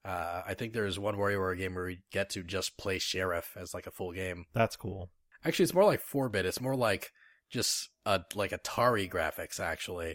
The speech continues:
Speaker 2: Okay.
Speaker 1: And he shows up in this graphical state
Speaker 2: <laughs>
Speaker 1: in the Smash Bros. Assist Trophy, where he sort of moves around and, and shoots things for a bit before disappearing.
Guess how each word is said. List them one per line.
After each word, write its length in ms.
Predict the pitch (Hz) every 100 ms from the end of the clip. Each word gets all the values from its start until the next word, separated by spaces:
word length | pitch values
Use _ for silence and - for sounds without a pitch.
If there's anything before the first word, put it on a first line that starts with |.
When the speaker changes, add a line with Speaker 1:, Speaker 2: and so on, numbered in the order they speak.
| -
Speaker 2:
Okay. 360 | 104 92 87 -
Speaker 1:
And 200 | 107 110
he 100 | 117
shows 300 | 110 165 131
up 160 | 135 -
in 160 | 139 139
this 160 | 127 -
graphical 520 | 123 117 123 - 98
state 460 | - - 110 98 - - -
Speaker 2:
<laughs> 480 | - - _ _ _
Speaker 1:
in 140 | 113
the 60 | 98
Smash 340 | - 123 120
Bros. 260 | - 107 90
Assist 340 | 90 170 -
Trophy, 520 | 120 107 - 104 98 - - _ _
where 120 | - 110
he 40 |
sort 180 | 127 110
of 60 |
moves 240 | 98 95 87
around 300 | 90 90 87
and, 300 | 85 85 82
and 160 | 95 90
shoots 300 | - 95 -
things 300 | 90 85 -
for 100 | 90
a 60 | 82
bit 240 | 85 82
before 240 | 78 98
disappearing. 640 | 87 82 90 95 92 85